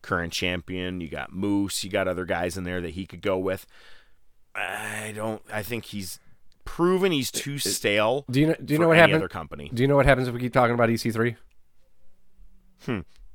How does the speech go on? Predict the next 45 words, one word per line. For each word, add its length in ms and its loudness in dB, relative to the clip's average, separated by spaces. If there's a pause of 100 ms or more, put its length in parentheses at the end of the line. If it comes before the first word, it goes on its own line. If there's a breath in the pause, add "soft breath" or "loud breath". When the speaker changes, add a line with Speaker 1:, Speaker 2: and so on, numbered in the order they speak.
Speaker 2:
Fuck 160 6
your 80 0
father 300 8
in 80 4
the 80 0
shower 320 6
and 100 2
have 140 4
a 40 -2
snack. 440 -2
Are 100 2
we 60 2
gonna 120 4
go 140 4
on 120 6
to 80 6
the 60 0
next 200 2
person? 420 0 (2000 loud breath)
Speaker 1:
Oh, 340 -8
that's 220 -6
a 80 -6
good 220 -4
one. 240 -6 (280 loud breath)
Wait, 180 -2
what's 240 -6
his 120 -8
name 220 -8
in 100 -8
real 200 -6
life? 360 -8 (220)
Pollock, 420 4
right? 260 0 (120)
Jo-, 160 -2 (840)
Speaker 2:
Oh, 80 4
I 420 10
Speaker 1:
John 100 6
Speaker 2:
always 240 8
Speaker 1:
Pollock 60 0
or, 20 -6
Speaker 2:
forget 340 0
his 40 0
Speaker 1:
no, 140 0
somebody. 240 0
Speaker 2:
name. 340 -4